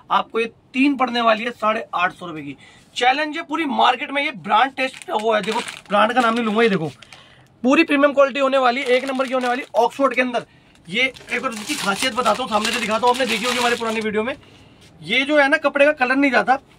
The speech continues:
Pure cotton है। office में, party में, plus किसी को gift करना हो उसमें चलता है। ये आगे पीछे एक कपड़ा होता है, आप किसी से भी पता करना, आपको ये पता है कितने का मिलेगा market में, सात सौ आठ सौ रुपए का।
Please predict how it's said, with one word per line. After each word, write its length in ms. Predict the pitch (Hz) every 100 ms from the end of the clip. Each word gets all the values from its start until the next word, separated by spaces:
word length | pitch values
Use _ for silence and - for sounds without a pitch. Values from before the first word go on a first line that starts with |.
| _ - - -
Pure 220 | 233 269
cotton 300 | 240 226 254
है। 60 | 262
office 340 | 190 214 254 233
में, 140 | 262 254
party 380 | 214 208 240
में, 240 | 254 254 240 - - _ -
plus 200 | 277 269
किसी 180 | 240 269
को 80 | 262
gift 220 | 247 -
करना 220 | 262 240
हो 200 | 247 247 - - _ _ _
उसमें 280 | 233 254 285
चलता 240 | 277 233 262
है। 80 |
ये 120 | 233 269
आगे 320 | - 214 247
पीछे 280 | 226 208 277
एक 100 | 262
कपड़ा 220 | 269 269
होता 200 | 254 240
है, 60 | 254
आप 160 | 254 -
किसी 200 | 277 277
से 120 | 302
भी 80 | 285
पता 180 | 269 262
करना, 300 | 233 226 254 - - - -
आपको 300 | 208 220 269
ये 140 | 269 262
पता 200 | 262 302
है 60 |
कितने 240 | 294 - 277
का 100 | 277
मिलेगा 280 | 269 262 254
market 300 | 247 233 233
में, 100 | 233
सात 200 | 262 247
सौ 120 | 262
आठ 120 | 240
सौ 120 | -
रुपए 180 | 226 202
का। 140 | 180